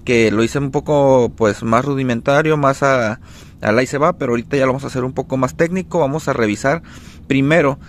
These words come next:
si hay chispa o, o hay corriente, eh, proveniente de la bobina, que viene, viene siendo en este cable, ¿ok? Entonces, ¿cómo lo vamos a hacer? De la siguiente manera. Entonces, lo que voy a hacer yo es retirar el capuchón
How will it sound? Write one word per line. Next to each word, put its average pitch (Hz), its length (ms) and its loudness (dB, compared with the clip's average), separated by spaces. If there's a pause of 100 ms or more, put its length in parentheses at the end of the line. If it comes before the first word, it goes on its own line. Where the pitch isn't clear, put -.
(120)
si 143 280 0
hay 147 200 2
chispa 151 680 -4
o, 117 260 -2
o 113 180 0
hay 127 120 2
corriente, 139 760 -2 (180)
eh, 101 460 -4 (260)
proveniente 120 640 0
de 127 120 4
la 113 80 2
bobina, 160 380 0
que 113 120 -2
viene, 110 280 0 (340)
viene 120 220 0
siendo 113 260 -2
en 110 80 2
este 101 240 -6
cable, 90 400 -4
¿ok? - 140 -4 (540)
Entonces, 123 540 -2 (280)
¿cómo 202 320 4
lo 165 100 4
vamos 143 300 2
a 135 40 -4
hacer? 190 320 0 (140)
De 123 160 -2
la 120 100 2
siguiente 110 420 -4
manera. 143 340 2
Entonces, 107 320 -6
lo 92 100 -6
que 104 80 -12
voy 123 160 0
a 156 60 2
hacer 160 220 0
yo 147 200 2 (920)
es 120 320 -2 (560)
retirar 120 460 0
el 143 100 -2
capuchón 156 580 -4